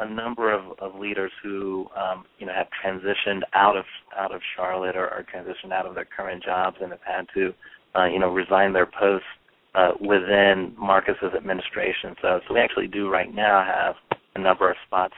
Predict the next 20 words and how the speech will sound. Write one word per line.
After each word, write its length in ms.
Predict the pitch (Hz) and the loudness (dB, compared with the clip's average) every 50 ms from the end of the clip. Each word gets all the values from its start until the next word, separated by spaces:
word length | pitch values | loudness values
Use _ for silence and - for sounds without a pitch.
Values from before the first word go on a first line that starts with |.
| - | -8
that 220 | - 95 92 92 92 | -4 -4 -2 0 0
are, 180 | 92 90 - - - | 0 0 -2 -6 -4
that 140 | 104 95 95 | -4 -2 -2
are 100 | 92 - - | -2 -4 -4
open 400 | 90 107 107 - - 95 92 92 | -6 -6 -6 -6 -8 -10 -8 -8
within, 360 | 98 92 98 95 95 95 87 _ _ - | -6 -6 -4 -6 -6 -8 -12 _ _ -10
within 400 | 101 98 95 95 98 95 92 90 | -8 -4 -2 -2 -2 0 0 0
our, 160 | 87 87 - - - - _ _ - | 0 0 -2 -4 -12 -20 _ _ -4
our 80 | 95 95 | -2 0
leadership 400 | 98 98 95 95 - - 98 - - | 0 0 0 -2 -2 -2 -2 0 2
organization. 840 | 98 95 92 90 90 90 87 95 95 90 87 - - 92 90 87 _ _ _ - - - _ - | 4 4 4 2 0 -2 0 2 2 2 2 -2 -4 -6 -6 -8 _ _ _ -20 -20 -12 _ 2
Um, 120 | 98 98 | 2 4
but, 120 | 95 98 - | 4 2 2
but 80 | - 110 | 2 -2
we 100 | 107 110 | 0 2
have 120 | 113 113 107 | 0 4 4
a 60 | 104 | 4
lot 240 | 101 104 107 107 104 | 6 6 6 6 6
of 80 | 101 - | 2 -2
folks 180 | - 98 95 | -4 -6 -6